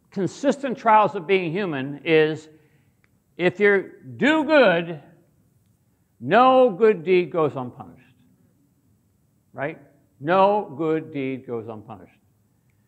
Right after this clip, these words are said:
We say that all the time, kind of cast it off, but, but the truth is the paradoxical commandments are, are truer than you think when it comes to how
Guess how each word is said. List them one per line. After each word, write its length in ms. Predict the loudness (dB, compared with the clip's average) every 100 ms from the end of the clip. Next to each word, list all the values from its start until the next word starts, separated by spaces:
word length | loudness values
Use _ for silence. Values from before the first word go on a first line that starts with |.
| _
We 100 | -20
say 200 | -10 -6
that 140 | -4 -2
all 200 | -4 -6
the 80 |
time, 300 | -10 -12 -12 -14
kind 140 | -16 -16
of 120 | -14
cast 300 | -12 -12 -10
it 60 |
off, 180 | -10 -10
but, 120 | -12 _ _ _
but 140 | -14 -14
the 80 |
truth 300 | -10 -8 -8
is 280 | -8 -10 -12 -20 _ _ _ _ _ _ -16
the 80 | -12
paradoxical 580 | -4 -4 -2 -4 -6 -20 _
commandments 520 | -16 -10 -8 -10 -12 -16 -4
are, 420 | -2 0 -2 -10 _ _ _ _ _ _ _ _ _ _ _ _ _ _ -10
are 120 | -10
truer 320 | -4 -2 0
than 180 | -2 -4
you 100 | -6
think 340 | -8 -10 -10
when 120 | -12
it 100 | -14
comes 320 | -12 -10 -10 -12
to 440 | -10 -8 -8 -12 _ _ -8
how 300 | 0 0